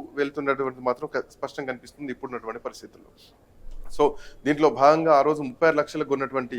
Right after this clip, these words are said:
ఎన్టీఆర్ తనకు ఒక లేడీ ఈ ప్లాట్‌ను అమ్మడం జరిగింది. ఈ, ఈ, ఈ అసెట్ ఏదైతే ఉందో ఈ స్థిరాస్తిని అమ్మడం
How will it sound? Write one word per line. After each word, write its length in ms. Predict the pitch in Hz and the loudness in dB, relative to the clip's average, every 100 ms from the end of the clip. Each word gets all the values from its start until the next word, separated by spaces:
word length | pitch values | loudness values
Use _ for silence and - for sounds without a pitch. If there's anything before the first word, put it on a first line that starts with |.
| 110 | -6
ఎన్టీఆర్ 440 | 117 147 160 143 - - _ | -6 -2 0 -2 -6 -20 _
తనకు 300 | 151 160 160 156 151 135 | 0 0 0 0 0 -4
ఒక 100 | 139 131 | -2 4
లేడీ 260 | 170 180 185 170 131 | 4 4 0 -4 -6
ఈ 20 | 135 - | -6 -2
ప్లాట్‌ను 320 | 143 143 147 135 | 4 4 4 -2
అమ్మడం 240 | 139 139 127 | 2 2 2
జరిగింది. 420 | 131 131 131 143 160 - 120 | 0 -2 -6 -6 -6 -6 -8
ఈ, 40 | 120 123 | -6 -6
ఈ, 20 | 123 120 117 | -6 -6 -8
ఈ 40 | 120 117 113 - - | -8 -10 -12 -14 -12
అసెట్ 280 | - 156 143 | -4 -4 -2
ఏదైతే 300 | 135 139 139 127 | -2 -4 -4 -6
ఉందో 200 | 123 127 156 165 120 | -6 -6 -8 -8 -10
ఈ 20 | 123 120 | -10 -10
స్థిరాస్తిని 540 | - 123 131 - 131 113 | -6 -2 -4 -6 -6 -4
అమ్మడం 240 | 117 113 | -4 -6